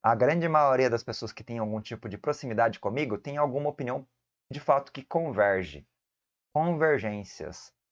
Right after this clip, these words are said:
Não igualdades, mas convergências. Então, essas convergências não implicam em, em a pessoa ser muito parecida comigo, ou acreditar nas mesmas coisas, ou defender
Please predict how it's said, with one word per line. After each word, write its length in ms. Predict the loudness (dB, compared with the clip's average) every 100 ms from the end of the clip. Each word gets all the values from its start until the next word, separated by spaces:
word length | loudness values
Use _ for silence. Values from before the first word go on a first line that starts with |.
| _
Não 180 | -6 -4
igualdades, 680 | 0 0 2 2 2 0 -6
mas 180 | -10
convergências. 1040 | -10 -8 -6 -2 -2 -2 -6 -8 -10 -12 -14 _ _ _
Então, 280 | -6 -2 0
essas 220 | -2 -6
convergências 680 | -2 0 2 0 -2 -6 -6
não 180 | -4 -6
implicam 580 | -6 -4 -4 -2 -4 -2
em, 520 | -4 -6 -6 -6 -8 _ _ _ _
em 160 | -4 -2
a 60 | 0
pessoa 400 | -2 0 0 0
ser 400 | 0 -2 -2 -4
muito 320 | -4 -4 0
parecida 380 | 0 0 -2 -4
comigo, 380 | -4 -4 -2 0
ou 60 |
acreditar 300 | 0 -2 -4
nas 140 | -4 -2
mesmas 340 | -4 -4 -4
coisas, 340 | 0 0 2 2
ou 100 | 0
defender 540 | 0 -2 -2 -2 -2